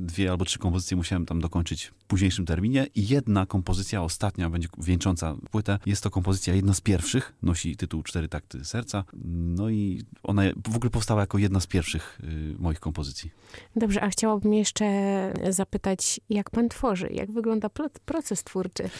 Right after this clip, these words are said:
Speaker 1: Proces twórczy wygląda tak jak ja, czyli
Speaker 2: <laughs>
Speaker 1: trzeba go bardzo mocno kontrolować i trzeba, no, pewne rzeczy poukładać, zorganizować i tutaj, y, chciałem ukłony w stronę, y, niejakiej pani Agnieszki Woźniak skierować,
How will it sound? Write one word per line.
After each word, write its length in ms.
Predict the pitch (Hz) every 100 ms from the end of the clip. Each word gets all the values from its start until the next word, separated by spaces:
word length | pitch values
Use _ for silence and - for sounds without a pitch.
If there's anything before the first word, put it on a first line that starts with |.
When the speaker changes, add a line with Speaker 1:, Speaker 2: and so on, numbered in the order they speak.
| - -
Speaker 1:
Proces 280 | 92 95 90
twórczy 300 | - 90 90
wygląda 300 | 85 90 80
tak 160 | 87
jak 140 | 87 -
ja, 180 | 80 - - - -
czyli 300 | - 87 92
Speaker 2:
<laughs> 60 | 85
Speaker 1:
trzeba 220 | 101 95
go 320 | 90 90 90 85 85
bardzo 240 | 90 90
mocno 260 | 92 90 92
kontrolować 600 | 92 85 92 95 98 - -
i 40 | 87
trzeba, 480 | - 87 90 90 90 85 87 67 104 - -
no, 280 | 87 95 92 - -
pewne 220 | 98 95
rzeczy 220 | 92 -
poukładać, 580 | 98 92 95 85 98 - -
zorganizować 800 | 87 95 92 92 85 90 107 -
i 140 | 95
tutaj, 440 | 104 95 90 87 65 85 85 87
y, 40 |
chciałem 680 | 85 87 87 87 85 90 64 - -
ukłony 400 | 92 90 87 78
w 80 |
stronę, 540 | - - - 85 80 69
y, 160 | 85 82
niejakiej 300 | 87 85 85
pani 220 | 85 80
Agnieszki 340 | 80 85 - 78
Woźniak 400 | 82 82 - -
skierować, 400 | 90 85 82